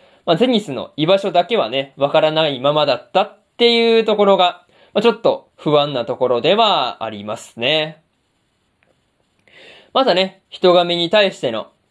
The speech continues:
まあ、こう、毎回の、まあ、喧嘩腰っぽい感じもですね、今回の助言がうまくいけば、まあ、こう、改めるかどうかを考えるっていう風に言っていたわけなんですが、まあ、それでもね、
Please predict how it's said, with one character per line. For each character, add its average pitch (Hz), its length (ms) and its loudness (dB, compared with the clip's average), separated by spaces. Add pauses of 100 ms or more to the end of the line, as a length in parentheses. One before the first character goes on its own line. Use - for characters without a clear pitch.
ま 196 80 -2
あ、 202 40 -4
こ 147 300 2
う、 127 60 0
毎 143 240 0
回 147 200 4
の、 139 300 -2
ま 175 100 0
あ、 165 40 -6
喧 180 200 -2
嘩 175 120 2
腰 175 260 -2
っ 160 40 -16
ぽ 185 220 0
い 143 120 -4
感 170 240 -2
じ 180 100 -4
も 214 120 0
で 127 100 -2
す - 100 -12
ね、 208 300 0 (340)
今 180 240 0
回 127 180 -4
の 120 120 -10
助 135 120 -6
言 143 240 -4
が 139 140 2
う 135 60 -2
ま 165 160 -2
く 151 100 -6
い 151 140 -6
け 139 180 0
ば、 226 340 -2 (400)
ま - 40 -6
あ、 - 20 -10
こ 170 360 4
う、 170 160 0
改 165 120 2
め 165 100 -2
る 156 120 -4
か - 120 0
ど 156 200 0
う - 20 -8
か 107 140 -2
を 98 100 -6
考 156 140 -2 (240)
え 147 120 2
る 170 80 2
っ 196 60 0
て - 360 -2
い 220 100 4
う 208 60 2
風 185 220 0
に 107 320 -10
言 143 160 0
っ - 20 -14
て 139 300 0
い 135 80 -4
た - 140 0
わ 160 120 0
け 175 140 0
な 143 140 -2
ん 120 100 -12
で 120 80 -2
す - 180 -12
が、 180 400 0 (600)
ま - 80 0
あ、 - 40 -4
そ 240 100 2
れ 269 60 4
で 277 100 2
も 156 120 -4
ね、 180 240 -4